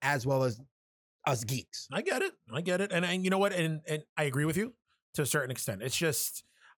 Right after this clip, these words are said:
Speaker 2: I, I'm kinda, I'm kinda upset that they're not gonna do the, oh, might as well get right into it. I, I'm kinda upset that they just made an announcement. Uh, the Warner Brothers president, um, stated that they're gonna stray away from the shared universe with the movies.
Speaker 1: Yeah.
Speaker 2: And now they're just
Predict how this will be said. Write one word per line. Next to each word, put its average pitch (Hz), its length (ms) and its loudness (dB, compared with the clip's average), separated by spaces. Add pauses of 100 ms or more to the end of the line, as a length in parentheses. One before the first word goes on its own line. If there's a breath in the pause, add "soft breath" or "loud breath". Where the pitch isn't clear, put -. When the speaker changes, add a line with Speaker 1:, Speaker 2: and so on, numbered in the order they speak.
Speaker 2:
I, 151 200 0 (440)
I'm 160 100 -2
kinda, 185 260 4
I'm 139 140 2
kinda 175 220 2
upset 180 340 0
that 170 120 -2
they're 139 120 2
not 131 460 0
gonna 156 160 0
do 156 460 2 (420 soft breath)
the, 135 400 2
oh, 127 160 -4
might 139 120 -2
as 117 100 -4
well 123 80 -2
get 123 80 0
right 135 160 2
into 156 200 0
it. 120 80 -4
I, 156 200 0
I'm 170 80 -2
kinda 185 180 0
upset 170 240 0
that 151 200 2
they 147 120 0
just 165 260 -2
made 180 100 2
an 165 80 2
announcement. 139 500 0 (280 loud breath)
Uh, 131 240 2
the 127 80 -2
Warner 165 200 0
Brothers 156 500 0 (120)
president, 151 680 -2 (500 loud breath)
um, 113 600 0 (240)
stated 151 420 0
that 139 120 0
they're 147 100 0
gonna 147 140 -2
stray 160 260 0
away 151 220 2
from 139 240 -4
the 120 60 -4
shared 147 280 0
universe 147 480 0 (800 loud breath)
with 147 100 2
the 151 60 0
movies. 190 420 2
Speaker 1:
Yeah. 147 160 4
Speaker 2:
And 147 80 2
now 151 140 4
they're 151 100 2
just 135 200 -2